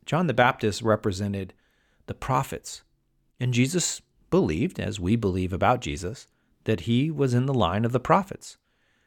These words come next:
that the prophets from the Old Testament all the way up to John the Baptist, his cousin,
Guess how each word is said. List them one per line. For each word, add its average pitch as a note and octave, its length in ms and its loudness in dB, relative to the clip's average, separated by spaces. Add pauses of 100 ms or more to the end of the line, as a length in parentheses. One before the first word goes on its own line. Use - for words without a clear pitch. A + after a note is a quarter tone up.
(120)
that A2 140 0
the A#2+ 60 2
prophets - 520 -2
from B2 160 -2
the B2 100 0
Old D#3+ 220 2
Testament D3+ 580 -2 (580)
all D#3 200 2
the F3 80 -2
way D3+ 200 2
up D3 140 0
to - 140 -6
John C3 340 0
the C3 80 -2
Baptist, C3 480 0
his - 160 -6
cousin, B2+ 480 0